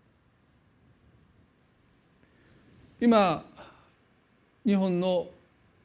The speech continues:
都道府県によっては、え、感染者数が随分大きな開きがあると思いますね。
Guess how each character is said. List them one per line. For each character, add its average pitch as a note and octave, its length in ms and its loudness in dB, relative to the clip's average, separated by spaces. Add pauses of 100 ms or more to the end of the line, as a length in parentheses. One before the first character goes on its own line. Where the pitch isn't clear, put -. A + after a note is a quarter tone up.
(280)
都 G3+ 120 0
道 F3+ 160 4
府 D#3 60 -2
県 D3+ 200 0
に D#3 60 -2
よ D3 100 -2
っ - 20 -8
て C#3 160 -8
は、 C#3+ 280 -6 (640)
え、 F3+ 120 -8
感 F#3 240 -4
染 F#3+ 220 -4
者 F#3 180 -4
数 D3 260 -4
が D3+ 280 -4 (240)
随 G#3 180 -4
分 A3 120 -4
大 F#3+ 100 -2
き F#3 120 -4
な F3 120 -4
開 E3+ 240 -4
き F#3 100 -6
が B3 100 -6
あ - 40 -8
る A3+ 60 -8
と - 60 -12
思 D3 100 -6
い C3+ 40 -6
ま B2+ 100 -8
す - 140 -16
ね。 A#3 180 -10